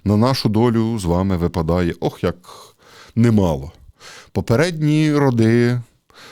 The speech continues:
можливо, були трошки більш безпечними чи спокійнішими. Якоюсь мірою, звісно, все відносно. Але все-таки, ну, от я саме про цю війну велику кажу. Чим це все закінчиться? Коли буде кінець край?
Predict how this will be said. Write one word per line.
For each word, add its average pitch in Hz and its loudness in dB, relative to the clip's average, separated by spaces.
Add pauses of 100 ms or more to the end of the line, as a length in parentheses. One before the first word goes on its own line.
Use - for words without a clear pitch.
(140)
можливо, 101 0
були 95 -2 (120)
трошки 90 -6
більш 90 -2
безпечними 87 -6
чи - -10
спокійнішими. 87 -4
Якоюсь 139 -2
мірою, 87 0
звісно, 85 -6
все 101 -6
відносно. 135 -4 (500)
Але 107 0
все-таки, 92 -2 (320)
ну, 95 -6
от - -10
я 87 0
саме 85 -4
про - -6
цю - -6
війну 82 -2
велику - -8 (120)
кажу. - -12 (1900)
Чим 120 0
це 104 -4
все 82 -4
закінчиться? 76 -8 (240)
Коли 92 0
буде 185 0
кінець 80 -6
край? 78 -6